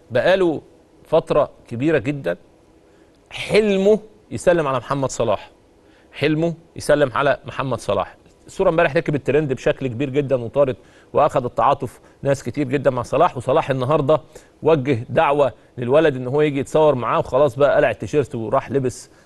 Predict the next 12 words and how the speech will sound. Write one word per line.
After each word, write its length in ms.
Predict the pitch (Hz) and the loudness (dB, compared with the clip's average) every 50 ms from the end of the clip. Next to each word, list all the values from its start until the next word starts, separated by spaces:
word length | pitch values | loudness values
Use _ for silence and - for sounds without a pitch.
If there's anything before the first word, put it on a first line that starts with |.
| - | -10
قميصه 380 | - 110 123 143 147 - - 127 | -6 -4 -2 -2 -4 -4 -4 -4
كده 220 | - 156 147 139 | 0 2 2 4
ايه 180 | 127 131 147 143 | 4 2 2 0
وهيأ 380 | 127 113 127 135 147 139 - 120 | 0 0 2 2 2 2 2 2
نفسه 420 | 135 151 135 - - 151 139 127 - | -2 -2 -2 -2 -4 -6 -6 -6 -6
وحط 360 | - - 147 - - 127 - | -4 -4 -4 -4 -4 -6 -6
بارفان 360 | 123 107 - 139 147 160 151 - - - - - _ _ - | -6 -6 -4 -2 -2 -2 -2 -4 -8 -18 -20 -20 _ _ -6
كويس 500 | - 139 156 170 165 - - - - - - | 0 2 2 2 2 0 -4 -8 -14 -6 -2
واخد، 480 | - 143 160 - 151 131 131 123 139 | 0 0 0 0 -2 -4 -4 -2 -2
آه، 540 | 127 123 120 110 113 120 120 120 107 107 117 | 0 2 2 2 2 2 2 2 0 0 -2
آه، 40 | 117 | 0
اوبر 420 | 104 170 175 160 185 170 139 113 | 2 2 4 4 4 2 2 0